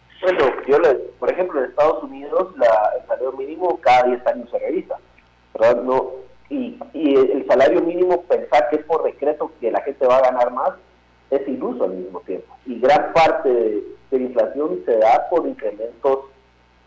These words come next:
arbitrarios de esta forma. Si tuviéramos una forma técnica de calcular el salario y que se aumentara por productividad, incenti-, e incentivarlo, etcétera, tendríamos mayores ingresos. Y eso se presentará la próxima semana en la propuesta. Yo no quiero adelantarme mucho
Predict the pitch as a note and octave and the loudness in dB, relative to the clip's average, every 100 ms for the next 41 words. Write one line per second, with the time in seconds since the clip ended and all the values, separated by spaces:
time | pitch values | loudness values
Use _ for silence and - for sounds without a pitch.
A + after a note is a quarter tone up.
0 | _ B2 A#2+ A2 - C#3+ C#3 A#2 - - | _ -2 -2 -2 4 6 6 4 -2 0
1 | F#3 - - - - A#2 C3 D#3+ E3+ F3 | 2 2 -4 -16 -12 0 4 6 4 0
2 | E3 E3 D3+ D#3 D3+ - D#3+ C3 G#2+ - | -2 -4 -2 -2 -2 -2 -4 0 -2 -2
3 | A2+ A#2+ D3 C#3+ C3+ C3 - - - B2 | 0 2 2 2 4 2 2 -12 -18 -10
4 | A2+ G#2+ A2 A2 C3 D3 D3 - - D3+ | -8 -4 -6 -4 2 4 4 -2 -4 -4
5 | D3+ D3 C#3+ D3+ - - C#3 C3 B2+ A#2+ | -4 -6 0 2 2 -4 -14 -8 -8 -8
6 | - D3 C3+ A#2+ A#2+ C3+ C3 D3 D3+ - | -12 -10 -6 -6 -4 -6 -6 0 2 2
7 | - - C3+ C3+ F#3 F#3 - _ _ _ | -4 -6 -4 0 0 0 -4 _ _ _
8 | _ _ D3 C#3 C3+ D3+ F#3+ F#3+ E3+ D#3+ | _ _ 2 2 2 2 4 4 2 0
9 | - A#2+ B2 C#3+ D#3 - - F#3 - - | -4 -4 -2 0 -2 -6 0 0 0 -6
10 | _ _ _ _ - D3+ D#3+ D#3+ F3+ F#3+ | _ _ _ _ -10 -4 -2 2 4 2
11 | F#3 - D#3 D#3 - - F3+ - C#3+ - | 0 -4 -4 0 4 6 4 2 -4 -8
12 | E3 D#3+ B2 D3 D3 - C#3+ F#3 - A#2 | -12 -12 -10 -8 -4 -4 -2 -2 -2 -4
13 | C3 C#3+ D3 D3 C#3 B2 - - B2 C3 | -6 -6 -6 -2 0 0 -4 -6 -8 -10
14 | C#3 - C3 | -12 -8 -10